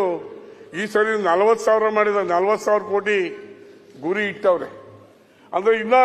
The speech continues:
ಆ, ಮೂರುವರೆ ಸಾವಿರ ಕೋಟಿ ದುಡ್ಡನ್ನ ವಸೂಲಿ ಮಾಡ್ಬೇಕು. ಹೆಂಗ್ ವಸೂಲಿ ಮಾಡೋದು?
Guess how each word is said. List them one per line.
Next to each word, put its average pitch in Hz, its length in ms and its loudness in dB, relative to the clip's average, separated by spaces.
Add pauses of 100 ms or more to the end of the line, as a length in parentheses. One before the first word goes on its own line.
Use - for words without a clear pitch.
(880)
ಆ, 196 80 4 (1160)
ಮೂರುವರೆ 269 540 4
ಸಾವಿರ 233 200 6
ಕೋಟಿ 220 380 0
ದುಡ್ಡನ್ನ 226 400 0 (720)
ವಸೂಲಿ 240 380 0
ಮಾಡ್ಬೇಕು. 214 420 0
ಹೆಂಗ್ 208 340 2
ವಸೂಲಿ 233 360 2
ಮಾಡೋದು? 214 480 2